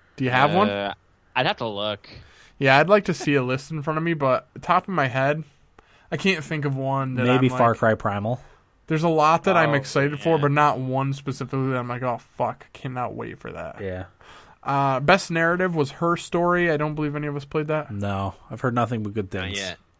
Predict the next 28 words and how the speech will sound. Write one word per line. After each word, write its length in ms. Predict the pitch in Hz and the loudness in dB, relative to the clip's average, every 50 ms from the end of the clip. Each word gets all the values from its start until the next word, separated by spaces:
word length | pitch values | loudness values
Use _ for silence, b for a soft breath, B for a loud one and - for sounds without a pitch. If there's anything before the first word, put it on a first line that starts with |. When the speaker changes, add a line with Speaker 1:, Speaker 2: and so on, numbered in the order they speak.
| - - B B B B B B B B B B | -20 -20 B B B B B B B B B B
Speaker 1:
Trending 400 | - - 180 180 185 180 180 160 | -2 0 2 4 4 2 2 2
Gamer 360 | 156 160 165 175 196 202 196 | 0 0 0 0 0 0 0
went 180 | 175 160 156 147 | 0 -2 -2 -4
to 60 | 147 | -2
Greg 260 | 139 143 143 143 139 | 0 0 0 0 0
Miller, 320 | 139 139 139 143 151 160 | 0 -2 -2 0 0 0
who 160 | 156 151 143 127 | 0 0 0 0
I'm 160 | 123 131 135 | 0 0 -2
a 60 | 135 | -4
big 200 | 131 131 127 127 | -4 -6 -6 -8
fan 280 | - - 123 127 131 131 | -8 -8 -6 -6 -6 -6
of, 120 | 131 131 | -6 -6
so 120 | - 139 | -4 -4
I 20 | 127 | -4
was 100 | 123 - | -2 0
happy 280 | 135 120 117 - 127 | 0 -2 -2 -2 -4
to 40 | 123 | -8
see 200 | - - - 135 | -8 -6 -4 -2
that. 300 | 131 135 147 160 165 156 | 0 2 2 2 2 0
Speaker 3:
Yep. 180 | 98 90 87 - b b b b b b b b - | -2 -6 -10 -10 b b b b b b b b -2
Speaker 1:
Um, 400 | 131 131 127 127 127 123 127 127 | 0 2 2 2 2 0 0 2
best 320 | - 156 165 160 - - - | 6 6 6 6 4 -2 -6
indie 260 | 165 170 165 185 180 | -4 -2 0 0 0
game, 380 | 160 170 170 175 180 190 185 160 | 0 0 2 2 2 2 2 2
Rocket 400 | 151 151 156 156 - 190 151 151 | 2 2 2 2 2 0 0 2
League. 340 | 160 165 170 170 170 - - b b b b b b b b - | 4 4 4 2 0 -2 -10 b b b b b b b b -16
Easy 340 | - 151 147 147 139 139 139 | -10 -6 -4 -4 -2 -2 -2
pickings. 600 | 139 - 139 131 - 143 135 139 139 - - - | -2 -2 -4 -4 -2 -4 -4 -4 -6 -8 -10 -18